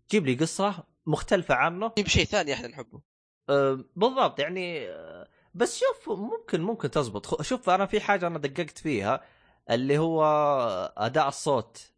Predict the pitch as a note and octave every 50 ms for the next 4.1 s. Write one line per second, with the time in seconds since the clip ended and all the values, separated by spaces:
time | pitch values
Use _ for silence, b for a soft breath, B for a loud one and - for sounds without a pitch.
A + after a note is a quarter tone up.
0 | _ _ - - A2 G#2 G#2 G#2 G#2+ G#2+ A2 G#2 G2+ F2+ F#2 F2 F#2+ - B2+ A#2+
1 | A#2+ A2+ - - _ _ _ _ _ - - A#2 A#2+ B2 A2 C3+ C#3 F3 F#3 G#3+
2 | - - B3 A3+ - - F#3+ F3+ F3+ F3+ F3 E3+ D#3+ D3 D3 - - G3+ F#3 -
3 | - F3+ E3+ C#3+ - - E3 D3+ C#3+ - D#3 D#3+ E3+ E3 D#3 D3+ C#3+ C3+ C3 A#2+
4 | G2 -